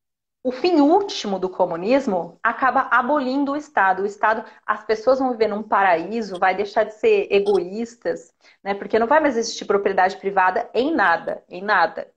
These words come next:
Isso é importante deixar claro. Não vai existir nem os bens, tipo, eu não vou ter casa, não vou ter carro, não vou ter nada,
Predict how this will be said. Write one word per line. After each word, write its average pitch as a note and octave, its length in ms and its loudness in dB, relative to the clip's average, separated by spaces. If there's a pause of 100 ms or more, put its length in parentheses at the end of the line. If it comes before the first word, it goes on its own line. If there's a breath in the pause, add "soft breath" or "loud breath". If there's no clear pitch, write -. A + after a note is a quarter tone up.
Isso F3 180 -18
é F3+ 40 -14
importante G3 360 -6
deixar G#3 220 -6
claro. E3 320 0
Não E3+ 160 -6
vai F3+ 140 4
existir F#3+ 520 -10 (340 soft breath)
nem A#3 300 2
os G3+ 160 0
bens, F3 680 -2 (200)
tipo, - 260 -4
eu F3 40 2
não G3+ 100 -2
vou A3+ 120 4
ter G#3+ 140 -2
casa, F#3 360 0
não E3 80 -10
vou F3 100 -6
ter E3+ 120 -10
carro, E3+ 280 -4
não E3+ 60 -10
vou E3+ 100 -8
ter F#3+ 100 -4
nada, G#3+ 320 0